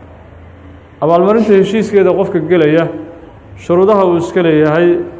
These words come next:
ayuu sheekhu inoo sheegay. Shuruudu caaqidi ljicaalati, jicaalada heshiiskeeda qofka gelaya shuruudihiisii arbacatu. Afar shardi uu. Labadan qof oo heshiiska wada gelaya waa qofka loo shaqaynayo,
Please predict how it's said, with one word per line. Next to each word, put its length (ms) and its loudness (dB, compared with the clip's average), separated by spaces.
ayuu 260 0
sheekhu 440 -2
inoo 180 0
sheegay. 360 -4
Shuruudu 380 2
caaqidi 500 0
ljicaalati, 720 -4
jicaalada 560 -2
heshiiskeeda 560 -2
qofka 300 -2
gelaya 340 0
shuruudihiisii 680 -2
arbacatu. 520 -4
Afar 280 -2
shardi 360 -4
uu. 140 -4
Labadan 380 2
qof 200 0
oo 120 2
heshiiska 420 -2
wada 220 0
gelaya 440 0
waa 120 -2
qofka 260 -2
loo 160 0
shaqaynayo, 720 0